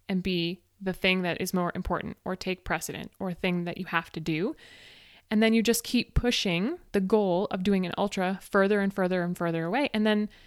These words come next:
at some point, you come to the end of the next thing and you're like, "Fuck, it's, like, th-, three years."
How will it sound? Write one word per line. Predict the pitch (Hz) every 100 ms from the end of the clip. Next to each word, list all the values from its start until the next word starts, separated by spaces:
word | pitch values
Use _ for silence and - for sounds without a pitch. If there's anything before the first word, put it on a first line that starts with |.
| - _ _ -
at | 196
some | 208 214
point, | 233 285 240 - - _ _ _ _ _ _ _ - - _
you | 214
come | 202 220
to | 202
the | 196
end | 202 208
of |
the | 180
next | 180 254 -
thing | 180 170 302 - _ _ -
and | 196
you're | 185
like, | - -
"Fuck, | - - - -
it's, | - -
like, | 202 196 -
th-, | - - - -
three | 214 240
years." | 247 330 - - -